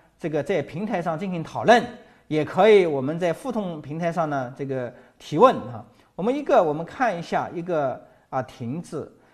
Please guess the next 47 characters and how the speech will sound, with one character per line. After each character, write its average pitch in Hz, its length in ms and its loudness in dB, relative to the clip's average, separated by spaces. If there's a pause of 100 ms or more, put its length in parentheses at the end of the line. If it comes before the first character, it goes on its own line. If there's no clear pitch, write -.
(120)
这 214 100 0
个 208 80 4
亭 196 260 -4
子 202 120 -6
呢， 160 160 0
我 131 100 -4
们 127 160 -6
把 107 240 -4
上 208 260 0
面 165 80 -6
的 147 120 -6
梁 117 280 -6
呢 160 160 -2 (200)
简 135 240 -4
化 240 260 6
成 123 340 -8 (280)
下 254 320 6
面 165 220 -4
的 127 140 -2
C 233 380 -6
A 196 260 2
B 196 440 -4
D 151 180 -4
梁， 107 320 -6
是 139 60 -6
吧？ 139 240 0 (360)
这 214 120 -6
是 208 180 -4
一 185 60 -2
个 185 100 0
剪 120 260 -4
子 175 140 -10
梁。 117 260 -6 (120)
那 156 100 -8
么 160 100 -2
我 135 60 -2
们 147 120 -4
在 165 120 -2
第 254 160 0
二 196 80 4
讲 135 220 -4
课 - 180 -8
里 135 80 -4
面 131 240 -6
要 147 140 -6
讲 110 260 -10
到， 175 360 2